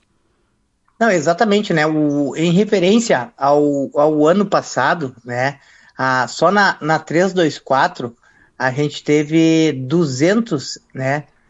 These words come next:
Opa, isso, é do, dois mil e vinte e cinco, duzentos e dez sinistro de,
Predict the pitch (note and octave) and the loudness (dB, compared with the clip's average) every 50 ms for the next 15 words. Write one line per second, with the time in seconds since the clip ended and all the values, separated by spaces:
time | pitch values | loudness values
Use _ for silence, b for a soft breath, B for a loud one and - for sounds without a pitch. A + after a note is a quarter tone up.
0 | _ - D#3+ E3+ - - - - - _ _ - E3 E3+ E3 - D#3 D3 C3 B2+ | _ -6 -4 0 0 0 -2 -2 -8 _ _ -2 0 0 0 2 0 -2 -2 -2
1 | C3 C#3 D#3+ D3+ D3+ D3 D#3+ D3+ D#3+ F3 F3+ F3 E3+ E3 - - F#3 F#3 F#3 E3 | -2 0 0 2 2 2 2 2 2 2 2 2 0 -2 -2 -2 -4 -4 -2 -2
2 | D#3 D#3+ C#3 B2+ E3 G3+ A#3+ A3+ - G3 D#3 D#3 D#3 F3 F#3 - - - b b | -2 -2 0 0 0 0 0 -2 -4 -4 0 2 2 2 0 -2 -6 -12 b b
3 | b b b b - - - G#3+ G3+ E3+ E3+ F#3+ G#3+ G#3 - A3 A3+ A3+ G#3+ - | b b b b -6 -2 0 2 2 4 4 2 2 0 0 0 2 2 0 0
4 | - D3+ D#3 D#3 F3 F3 E3+ | -4 -6 -2 0 0 0 0